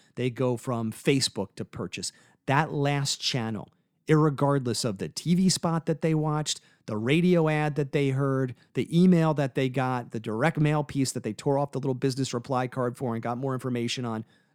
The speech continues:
none of that counts. It's just the last channel that they interacted and engaged with.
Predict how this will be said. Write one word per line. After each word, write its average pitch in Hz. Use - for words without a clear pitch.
none 151
of 175
that 147
counts. 107
It's 120
just 131
the 113
last 113
channel 120
that 123
they 120
interacted 110
and 107
engaged 87
with. 76